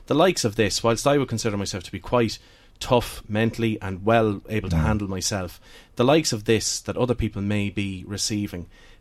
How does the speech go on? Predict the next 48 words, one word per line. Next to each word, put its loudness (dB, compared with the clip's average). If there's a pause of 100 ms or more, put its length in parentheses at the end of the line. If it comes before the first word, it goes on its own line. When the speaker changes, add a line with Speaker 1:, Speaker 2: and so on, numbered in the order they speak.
(120)
Speaker 1:
they 4
need 4
to -2
speak 0
to -10
people, -6
or -4
they 0
need, 2 (120)
if -8
they -2
ever 2
receive -2
anything -4
like -6
this -6
that's 6
a 6
Speaker 2:
Mm. 2
Speaker 1:
threat, -2 (300)
they 2
need 2
to -6
go 0
to -14
the -8
Gardaí, -6
or -6
they -4
need -8
to -10
speak -4
to -10
their -8 (300)
school 4
or -6
their -6
principal -2
or -8
their -6
parents, -4 (260)
because -4
anybody 2
who 0
sends 0
material -6
like -8
this, -6